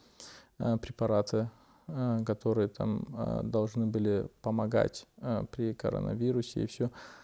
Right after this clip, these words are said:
И вот они, когда уже рассмотрели, э, вот эти медикаменты, их осложнения, ну, я их всех перечислять не буду,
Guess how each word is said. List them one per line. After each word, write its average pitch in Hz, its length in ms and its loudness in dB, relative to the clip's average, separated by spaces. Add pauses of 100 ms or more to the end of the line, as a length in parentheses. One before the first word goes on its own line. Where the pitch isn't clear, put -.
(180)
И 127 240 8
вот 127 380 4
они, 135 320 6
когда 127 320 8
уже 127 260 6
рассмотрели, 120 880 6 (140)
э, 110 340 6
вот - 160 -6
эти 120 160 4
медикаменты, 123 720 4
их 131 160 2
осложнения, 135 880 4
ну, 131 240 2
я 123 140 6
их 117 60 -2
всех - 180 0
перечислять 120 520 2
не 117 80 4
буду, 160 360 4